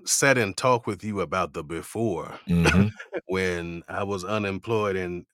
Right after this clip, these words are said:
Speaker 1: I'd go outside to go to my mailbox
Speaker 2: Yeah.
Speaker 1: in the space that formerly had my car,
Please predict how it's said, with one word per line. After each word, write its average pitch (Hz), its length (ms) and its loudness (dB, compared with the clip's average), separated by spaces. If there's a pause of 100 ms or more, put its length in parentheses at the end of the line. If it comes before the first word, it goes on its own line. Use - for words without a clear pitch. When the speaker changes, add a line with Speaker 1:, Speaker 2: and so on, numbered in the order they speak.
Speaker 1:
I'd 101 180 -2
go 98 160 0
outside 98 520 0
to 95 120 -6
go 95 160 -2
to 92 60 -2
my 92 180 -2
mailbox 92 640 0
Speaker 2:
Yeah. 104 100 2
Speaker 1:
in 90 180 -4
the 87 80 -4
space 113 440 0
that 92 240 0
formerly 160 480 8
had 127 240 8
my 107 180 2
car, 107 520 6